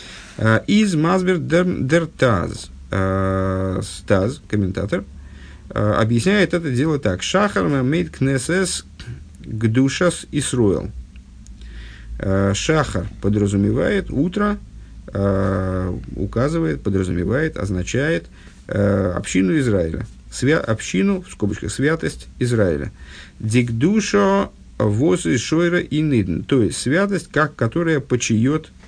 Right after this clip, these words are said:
в евреях. Э, «Ун индем зайнен до цвея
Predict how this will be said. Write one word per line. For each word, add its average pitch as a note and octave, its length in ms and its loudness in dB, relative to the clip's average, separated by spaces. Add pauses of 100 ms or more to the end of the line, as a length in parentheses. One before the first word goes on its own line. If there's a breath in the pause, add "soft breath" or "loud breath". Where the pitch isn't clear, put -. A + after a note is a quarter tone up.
в - 80 -6
евреях. A2+ 500 2 (1200 loud breath)
Э, G#2 300 4 (160)
«Ун F#3+ 300 4
индем D#3 420 2
зайнен D3 320 2
до A2 140 4
цвея C3+ 420 0